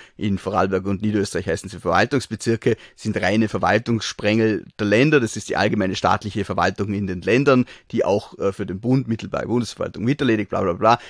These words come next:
Die sind die, die alles machen, wenn's, wenn niemand anderer dafür zuständig ist.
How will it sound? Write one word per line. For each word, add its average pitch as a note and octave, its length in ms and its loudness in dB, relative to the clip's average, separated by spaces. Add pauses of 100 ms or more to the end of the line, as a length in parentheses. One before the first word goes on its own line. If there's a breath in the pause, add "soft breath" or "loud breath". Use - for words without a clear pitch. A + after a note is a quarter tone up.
(160 loud breath)
Die A#2 80 -4
sind - 320 -4
die, B2 120 -2
die A#2+ 200 -4
alles A#2+ 340 4
machen, A2 460 2
wenn's, A2 220 0
wenn A2+ 280 2
niemand G#2 280 2
anderer F2+ 340 0
dafür F#2+ 300 -6
zuständig - 440 -12
ist. - 220 -12